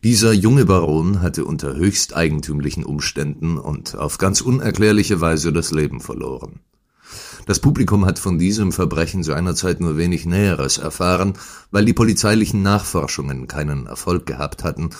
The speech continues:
und überdies das meiste im Interesse der weiteren Verfolgung des an und für sich schon außerordentlich schwierigen Falles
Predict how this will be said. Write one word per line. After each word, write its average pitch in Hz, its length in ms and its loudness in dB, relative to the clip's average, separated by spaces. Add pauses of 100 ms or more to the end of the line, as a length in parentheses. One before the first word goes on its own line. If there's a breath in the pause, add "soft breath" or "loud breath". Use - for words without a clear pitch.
(140 loud breath)
und 101 160 0
überdies 104 560 4
das 107 160 0
meiste 101 460 2
im 76 200 -2
Interesse 76 600 -2
der 64 160 -6
weiteren 73 440 0
Verfolgung 82 640 -2 (400 loud breath)
des - 380 -4
an 78 260 -6
und 64 220 -10
für 73 180 -6
sich 92 260 0
schon 60 240 -8
außerordentlich 76 720 0
schwierigen 92 540 4
Falles 92 440 0